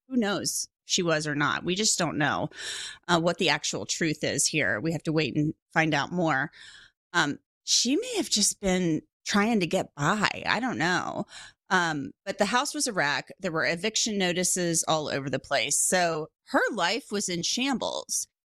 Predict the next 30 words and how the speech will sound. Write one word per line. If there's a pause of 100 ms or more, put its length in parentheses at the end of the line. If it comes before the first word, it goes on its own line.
(300)
And (500)
put
that
next
to
the
photo
on
Facebook (100)
from
Halloween. (340)
And
then
there's
that
other
photo
where
it
appears
they're,
like,
at
a
Lego
store
or
something
like
that.